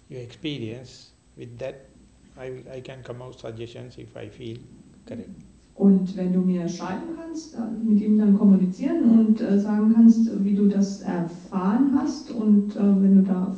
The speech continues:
Speaker 2: Fragen hast, er kann da gerne kommentieren und, äh, dass du da die Erfahrung hast.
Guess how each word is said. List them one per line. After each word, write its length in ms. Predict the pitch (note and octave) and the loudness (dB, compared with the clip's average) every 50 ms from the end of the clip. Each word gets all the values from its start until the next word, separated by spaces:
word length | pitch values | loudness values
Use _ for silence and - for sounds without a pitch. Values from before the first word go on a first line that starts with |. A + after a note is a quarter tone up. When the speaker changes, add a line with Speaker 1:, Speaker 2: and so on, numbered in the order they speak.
| - - | -10 -6
Speaker 2:
Fragen 400 | - F#3 F#3+ G3 G#3 A3 A3+ A3+ | -4 -2 0 0 0 2 2 2
hast, 300 | G#3+ A3 G#3+ - - - - | 2 2 2 -2 -4 -6 -4
er 300 | G3+ G3 F#3+ F#3+ G3 F#3+ | -2 0 0 0 -2 -4
kann 260 | - G#3 G3+ G3 F#3+ | -2 2 2 4 4
da 140 | F#3+ F#3 F#3 | 4 2 0
gerne 500 | F3+ F#3 F3+ F#3 G3 G3+ G3+ G3+ G3 G3 | -2 -2 2 4 6 6 6 6 6 4
kommentieren 920 | - - G3 F#3 F#3 F#3 F3+ F#3 - - G3+ G#3 A3+ A#3+ A#3+ A#3+ A#3 A3+ | 2 2 2 2 2 0 -2 -2 0 2 4 4 6 6 6 6 6 4
und, 320 | G#3+ G3+ G3+ G3+ - - | 4 2 0 -2 -4 -4
äh, 200 | - G#3 G3+ G3+ | -6 -4 -4 -4
dass 320 | - G3+ F#3+ - - - | -2 -2 -2 -2 -4 -4
du 200 | - A2 G2 G2 - - | -2 0 0 0 0 0
da 140 | F#2+ F#2+ | 0 0
die 140 | - - G2 | 0 0 0
Erfahrung 420 | G2 F#2+ - - G2 F#2+ F2+ F2 E2+ - - | 0 0 0 2 2 2 2 0 -2 -4 -6
hast. 260 | - - - - - | -6 -8 -10 -14 -18